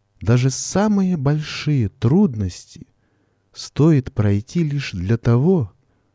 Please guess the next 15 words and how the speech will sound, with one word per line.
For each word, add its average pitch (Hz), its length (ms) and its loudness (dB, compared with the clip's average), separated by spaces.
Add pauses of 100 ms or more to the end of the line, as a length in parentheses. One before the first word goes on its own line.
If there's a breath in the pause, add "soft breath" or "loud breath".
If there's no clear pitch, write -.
(280)
чтобы 143 400 0
хоть 170 220 0 (120)
на 98 260 0
миллиметр 156 1160 -2 (380 soft breath)
быть 98 340 -2
ближе 98 580 -2
к 87 100 -10
Богу. 76 580 -4 (2250)
Не 110 200 0
жди, 127 380 -2
что - 260 -8
какой-то 92 520 -2
человек 87 600 -2
тебе 82 320 -2
поможет 85 840 -4